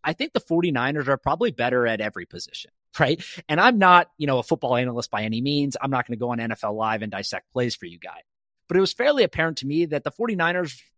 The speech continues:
have a great roster. They're a really good team, and there's a reason why they were there. But the one caveat to all of that for me, and I told this to people, was I will never bet against Patrick Mahomes. I mean, this guy is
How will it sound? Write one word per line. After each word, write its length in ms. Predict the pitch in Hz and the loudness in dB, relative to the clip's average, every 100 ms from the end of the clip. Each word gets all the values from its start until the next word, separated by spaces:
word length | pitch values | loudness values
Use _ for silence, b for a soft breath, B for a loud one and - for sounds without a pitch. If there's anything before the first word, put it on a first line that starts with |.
| _ | _
have 140 | 151 | 0
a 40 | 175 | 2
great 160 | 208 | 2
roster. 380 | 185 233 - 87 _ | 4 4 2 -8 _
They're 160 | 120 120 | -4 -2
a 60 | |
really 200 | 120 160 | 0 0
good 160 | 151 143 | 0 -2
team, 280 | 151 156 160 | -2 -4 -2
and 80 | 139 | -2
there's 180 | 143 | -2
a 60 | 127 | -2
reason 320 | 131 156 151 | -2 0 -2
why 200 | 127 139 | 0 0
they 160 | 131 127 | 0 -2
were 180 | 120 104 | -4 -6
there. 260 | 117 107 - _ _ _ _ _ _ _ - | -4 -4 -6 _ _ _ _ _ _ _ 4
But 300 | 240 139 - _ - | 4 4 -4 _ -8
the 80 | 156 | -2
one 200 | 202 180 | 0 0
caveat 540 | - 196 214 156 110 | -2 0 4 2 2
to 100 | - | -4
all 160 | 104 110 | -4 -4
of 100 | 101 | -4
that 180 | 107 - | -8 -4
for 160 | 170 | -2
me, 320 | 208 202 127 | 2 2 2
and 120 | 113 120 | -2 -4
I 60 | |
told 180 | - 226 | 0 0
this 120 | 180 | 0
to 80 | 123 | -6
people, 220 | 117 117 | -6 -4
was 460 | 175 185 98 95 - _ _ _ _ _ | 2 2 2 -8 -18 _ _ _ _ _
I 120 | 120 135 | -2 0
will 140 | 143 | 0
never 320 | 147 151 156 | 2 2 2
bet 260 | 127 143 143 | 2 0 0
against 360 | 117 127 123 - | -4 -2 -4 -2
Patrick 380 | 113 104 104 - | -2 -2 -6 -10
Mahomes. 560 | 95 92 - - - - | -10 -10 -12 -20 -16 -2
I 80 | 131 | 0
mean, 180 | 135 143 | 0 0
this 180 | 156 | -4
guy 180 | - 139 | 0 0
is 200 | 135 127 | 0 -4